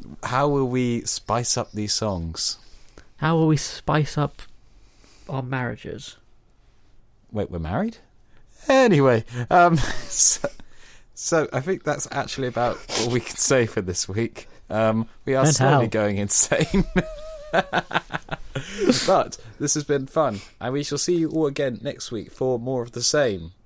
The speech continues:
Speaker 1: Uh, and also next week for more of the same. Uh, <laughs>
Speaker 2: Also, know that this episode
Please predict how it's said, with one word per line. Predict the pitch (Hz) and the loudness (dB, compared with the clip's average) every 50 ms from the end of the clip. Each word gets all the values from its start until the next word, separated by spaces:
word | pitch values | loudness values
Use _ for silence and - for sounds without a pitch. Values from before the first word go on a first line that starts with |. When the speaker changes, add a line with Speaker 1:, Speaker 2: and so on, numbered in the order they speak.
| _ _ | _ _
Speaker 1:
Uh, | - 104 104 104 104 107 - | -2 0 2 2 2 0 0
and | - 120 120 117 117 110 - - | -2 -2 -2 -2 -2 -4 -4 0
also | 151 151 139 - - 131 123 117 | 0 0 2 2 2 2 2 2
next | - - 160 - - - - | 2 0 0 0 0 -4 -4
week | 113 95 87 - - | -4 -4 -4 -6 -10
for | - - 113 | -8 -6 -4
more | 113 113 120 120 117 | -2 0 0 0 0
of | 110 - | -2 -4
the | - - | -4 -2
same. | - - 151 135 123 107 90 80 - - - - _ _ _ - | 0 2 2 2 2 0 -2 -6 -10 -16 -20 -20 _ _ _ -2
Uh, | 113 117 117 117 120 113 | 0 2 4 4 2 2
<laughs> | - - - - - - - - - - - - - - - - - - - | -2 -6 -8 -12 -16 -18 -20 -20 -20 -20 -20 -20 -20 -20 -20 -20 -16 2 6
Speaker 2:
Also, | 190 202 196 - 180 156 143 147 | 6 8 8 8 8 8 8 8
know | 127 170 185 196 196 202 202 | 8 8 8 10 10 10 10
that | 196 185 147 147 | 8 6 6 6
this | 165 180 175 - | 4 4 6 6
episode | 156 147 - - 139 - - 131 123 120 120 117 - | 4 4 4 2 2 4 6 6 8 8 6 4 2